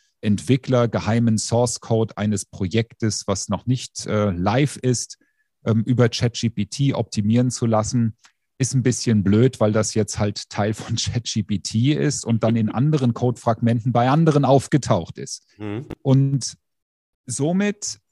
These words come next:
Speaker 1: wird ein Riesen-, also für die großen Unternehmen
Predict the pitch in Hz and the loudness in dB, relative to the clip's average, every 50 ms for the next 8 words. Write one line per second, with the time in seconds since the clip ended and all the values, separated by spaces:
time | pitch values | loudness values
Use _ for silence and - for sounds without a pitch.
0 | _ - 123 110 143 151 156 - - _ - 127 131 131 131 123 107 101 123 160 | _ -14 -6 -4 -2 -2 -2 -4 -8 _ -6 -4 -2 -2 -2 -2 -2 -2 -4 -2
1 | 208 226 226 226 202 208 208 202 196 196 190 160 - - - - - - - - | -2 -2 -2 -2 -2 -2 -2 -2 -4 -4 -6 -8 -10 -10 -8 -8 -8 -10 -10 -10
2 | 131 120 131 - - 127 113 113 - - 123 147 190 214 - - 208 131 147 147 | -8 -8 -8 -6 -6 -6 -8 -8 -8 -6 -4 -2 0 0 0 -2 -4 -2 -2 -2
3 | - - 120 107 101 95 95 98 101 117 131 175 208 240 247 - | 0 2 2 2 2 2 0 0 0 0 0 0 0 0 -2 -4